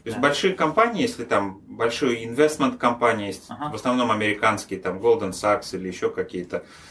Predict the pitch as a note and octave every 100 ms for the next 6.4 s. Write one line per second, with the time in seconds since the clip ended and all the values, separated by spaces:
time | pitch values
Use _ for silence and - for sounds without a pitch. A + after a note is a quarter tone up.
0 | - - _ B2+ B2 D#3 B2 A#2+ C3 C3+
1 | D3+ D3 C3+ - G2+ B2+ C3+ C3 C3+ B2+
2 | - - B2+ A#2 B2 - A#2+ G#2 - G#2+
3 | G#2+ F3 F3 E3 C3+ G#2+ G#2+ G#2 G#2+ -
4 | A2 - G2 - F2+ - - - G2 G#2+
5 | - - G3 G3+ - F3 E3+ D#3 - -
6 | - - A#3 A3+